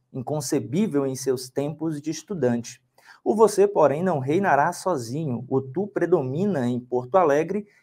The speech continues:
e convive com o você no Rio de Janeiro e em Recife,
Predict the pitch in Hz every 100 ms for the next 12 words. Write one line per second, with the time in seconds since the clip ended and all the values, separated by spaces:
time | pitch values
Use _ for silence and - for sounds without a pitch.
0 | - 214 269 240 139 226 202 180 175 175
1 | 165 165 - 202 240 214 208 208 254 175
2 | 175 156 - _ _ 185 180 196 233 -
3 | 175 -